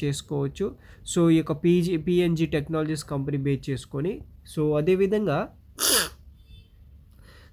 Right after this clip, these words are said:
so, ఈ యొక్క ప్రొడక్ట్ సప్లై ప్లానింగ్ సంబంధించిన కొన్ని బి-, ఆ, బేసిక్ డీటెయిల్స్ అనేది కూడా ప్రొవైడ్ చేయడం అయితే జరిగింది. Like planning and executing supply chain strategies for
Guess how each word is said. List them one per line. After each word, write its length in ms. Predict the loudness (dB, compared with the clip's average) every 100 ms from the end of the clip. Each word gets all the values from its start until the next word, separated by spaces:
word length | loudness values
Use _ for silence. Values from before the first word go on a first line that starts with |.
| -2
so, 260 | 4 6 6
ఈ 60 |
యొక్క 140 | 2 -2
ప్రొడక్ట్ 400 | -2 0 0 -4
సప్లై 340 | -6 -2 -4
ప్లానింగ్ 500 | -2 -2 -2 -2 -4
సంబంధించిన 640 | -4 -4 -2 -2 -4 -4
కొన్ని 280 | -4 -2 -2
బి-, 320 | 2 0 2
ఆ, 200 | 2 2
బేసిక్ 480 | 4 2 2 0 0
డీటెయిల్స్ 420 | 0 2 0 0
అనేది 200 | -2 0
కూడా 180 | 0 0
ప్రొవైడ్ 420 | -2 -2 0 -2
చేయడం 300 | -2 -2 -2
అయితే 200 | -2 -4
జరిగింది. 440 | -4 -4 -2 -2 2
Like 260 | 2 0 0
planning 360 | 2 4 2 2 2
and 120 | 4 2
executing 580 | 2 -4 -4 -4 -2 -4
supply 440 | -4 -6 -2 -4
chain 220 | -2 -4
strategies 760 | -4 -2 0 0 -2 -2 -2 -4 -10 -8
for 140 | -2